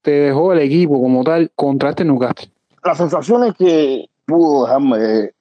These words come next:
Speaker 2: el Chelsea, eh, yo creo que no son muy, muy distintas a la, a la de la semana pasada, ¿no? E incluso creo que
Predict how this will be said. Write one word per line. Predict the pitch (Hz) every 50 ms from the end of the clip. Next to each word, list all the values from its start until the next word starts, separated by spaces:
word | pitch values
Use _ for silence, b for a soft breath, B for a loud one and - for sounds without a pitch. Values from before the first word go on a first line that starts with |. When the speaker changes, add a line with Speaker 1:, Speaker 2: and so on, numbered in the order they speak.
| _ _
Speaker 2:
el | 117 113 113 110 110 113 92
Chelsea, | - 135 139 131 117 - - 98
eh, | - - _ _ - 101 104 101 98 92
yo | 92 104
creo | 113 123 127
que | 120 120 117 107 104 98 92 - _ _ _ _ -
no | 113 117 117 117 117 120 123 120
son | - - 131 123
muy, | 123 120 120 120 117 117 117 120
muy | 123 117 117 120
distintas | 117 104 - - 113 113 98 107 101
a | 98
la, | 95 90 85 90 90 - - - _ _ _ - - _ _
a | - 104 104
la | 101 98 98
de | 98
la | 98 95 -
semana | - 95 95 104 101
pasada, | 92 90 - - 95 92
¿no? | 87 98 - - _ _ _ _
E | - 113 117 117
incluso | 117 113 98 135 143 143 - 123 104 110
creo | 123 135 139 131
que | 131 131 127 127 120 98 -